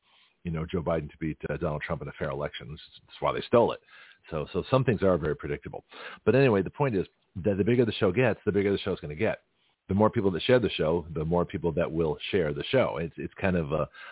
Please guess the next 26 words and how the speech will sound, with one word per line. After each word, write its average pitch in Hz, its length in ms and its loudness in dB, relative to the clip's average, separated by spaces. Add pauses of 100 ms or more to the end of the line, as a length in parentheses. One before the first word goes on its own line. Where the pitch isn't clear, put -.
(160)
a 101 80 -2 (100)
self-perpetuating 85 840 0
thing. - 240 0 (460)
And 95 340 0 (140)
so 90 400 2 (240)
part 117 220 4
of 95 100 2
my, 85 240 -2
my 82 240 -4
strategy 104 500 -6
for 82 120 -4
this, 76 200 -6 (140)
uh, 71 180 -4
besides 90 300 0
the - 60 -20
fact 87 160 0
that 85 80 0
I - 20 2
really 95 220 6
love 82 160 4
to 76 80 -8
talk 127 260 2
to 107 60 -4
these 82 140 -2
people, 76 300 -6 (380)
um, 73 320 -4